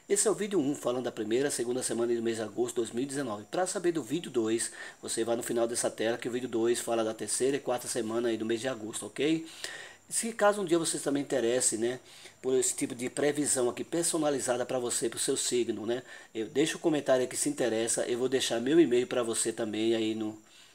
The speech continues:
né, no, no texto aí pra vocês aí do vídeo, né, eu vou deixar o meu e-mail, que aí no caso você passa s-, pro meu e-mail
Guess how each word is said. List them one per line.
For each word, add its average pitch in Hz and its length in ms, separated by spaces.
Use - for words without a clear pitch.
né, 107 240
no, 113 340
no 117 100
texto 113 380
aí 110 100
pra 113 140
vocês 110 460
aí 110 120
do 110 120
vídeo, 139 440
né, 113 220
eu 127 140
vou 135 120
deixar 131 360
o 117 40
meu 127 200
e-mail, 120 340
que 147 140
aí 147 80
no 156 100
caso 147 200
você 147 200
passa - 400
s-, - 240
pro 143 80
meu 170 260
e-mail 156 500